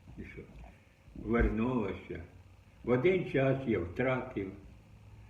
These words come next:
загубив. Давно було. І от воно вернулося. Я тоді помолився, воно вертається. Шукай,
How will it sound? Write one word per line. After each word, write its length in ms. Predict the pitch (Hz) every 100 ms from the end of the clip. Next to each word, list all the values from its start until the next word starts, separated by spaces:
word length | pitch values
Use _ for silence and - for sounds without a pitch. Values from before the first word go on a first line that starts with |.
| - - - - -
загубив. 840 | 101 104 156 117 117 - 107 101 90 - - - - - - -
Давно 440 | - 123 107 117 110
було. 400 | 92 101 90 87 - - - - - - - - - - - - -
І 100 | 139
от 280 | 190 196
воно 360 | 190 196 196 202
вернулося. 1000 | 190 202 175 175 175 156 127 110 - -
Я 320 | 117 151 147
тоді 520 | - 120 110 110 226
помолився, 840 | 233 240 180 131 107 95 92 - 95
воно 360 | 95 104 147
вертається. 960 | 143 139 - - 101 101 90 76 - - - - - - - - - - - - - - - - - - - - - - - - - - - -
Шукай, 380 | 92 - 139